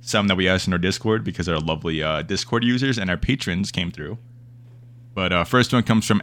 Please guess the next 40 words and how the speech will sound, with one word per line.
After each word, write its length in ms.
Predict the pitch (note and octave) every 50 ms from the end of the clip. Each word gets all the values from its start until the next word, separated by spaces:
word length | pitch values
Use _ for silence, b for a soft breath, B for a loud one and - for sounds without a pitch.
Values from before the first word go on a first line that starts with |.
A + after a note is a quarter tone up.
| -
at 300 | F2+ F#2 G2 - - -
Bam 340 | - F#2 E2+ F2 F#2+ G2+ G2
Main, 480 | G2 F#2+ F#2+ G2 G#2+ A#2+ C#3 C#3 B2+ -
and 220 | - E2 E2+ E2+
they 100 | E2 F2
say, 300 | F#2 - - G#2+ G#2 G2
"Best 380 | F#2 D#2+ - G2 G2+ A#2+ - -
season 320 | - C#3 C#3 B2+ C#3 C3+
of 100 | B2+ G#2 - -
anime 340 | F#2+ G#2 G#2+ G2+ F#2+ F#2
from 160 | F2+ - G2 -
any 200 | - F#2+ F#2+ F#2
year." 280 | F#2 E2+ B1 - - - _ -
Oh, 180 | G2 E2+ - - _ _ -
and 160 | F2 F#2+ F#2+
by 140 | G2+ G#2 G#2
the 100 | G#2 G2
way, 220 | F#2+ F#2 F2 E2 b b b b b - -
the 80 | G2+
question 420 | F2+ - - C3 B2+ - - C3+ A#2+
and 180 | - A2 G#2+
prompt 280 | - - A2 A2 G#2 -
I 40 | F#2+
put 140 | - G#2
out 140 | F#2+ F#2 F2+
today 160 | - F#2+ F#2
was 160 | F2 D#2 - -
questions, 420 | - F#2+ F2+ - - F2+ F2+ E2+
obviously, 440 | E2 E2 E2 E2+ D#2+ - F2 E2+ -
and 140 | - D#2 D#2
then 220 | D2 C#2 C2 - - _ _ _ _ _
your 160 | - E2 F2+ F2
favorite 300 | - B2 B2+ B2 B2+ -
Christmas 340 | - F3 - - F#3 B2+
episode, 460 | - F2 - - - - B1+ A1 - -
because 280 | - - F2 D#2 D2
Christmas 440 | - - G#2+ A2+ - - B2+ A2+ -
is 460 | - B2 C3+ C#3+ B2+ A#2 A2 - -
this 280 | - - G2 G2 - -
week. 340 | A2 G#2+ F2 - - -